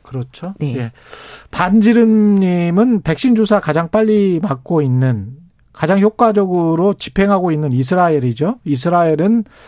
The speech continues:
Speaker 1: 확진자가 많이 감소했나요? 백신 효과가 좋다면 영국이나 이스라엘은 늦어도 몇 주 안에 확진자가 급감 혹은 완만한 감소라도 해야 하지 않나요?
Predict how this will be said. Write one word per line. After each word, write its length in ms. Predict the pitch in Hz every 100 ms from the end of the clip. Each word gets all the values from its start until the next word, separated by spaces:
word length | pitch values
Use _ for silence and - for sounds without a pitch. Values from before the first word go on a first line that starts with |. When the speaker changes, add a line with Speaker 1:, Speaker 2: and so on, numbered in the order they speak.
| - -
Speaker 1:
확진자가 440 | - 240 277 247 214
많이 240 | 135 160
감소했나요? 1000 | - 139 151 170 135 123 120 135 107 190 - _ - - -
백신 320 | - 156 233 202
효과가 340 | 190 185 208
좋다면 600 | 160 147 160 143 143 127
영국이나 440 | 139 160 156 156 165
이스라엘은 560 | 127 151 143 147 214
늦어도 520 | 151 139 214 175 123 - _ _ _ _ -
몇 280 | 147 175
주 180 | - 233
안에 360 | 160 147 156 196
확진자가 560 | - - 226 196 160
급감 680 | 127 165 - - 175 185 262 196
혹은 400 | 170 185 226 214 _ - - -
완만한 420 | 143 180 233 208
감소라도 560 | 156 156 160 147 190
해야 240 | 214 202 202
하지 180 | 190 190
않나요? 520 | 120 123 123 143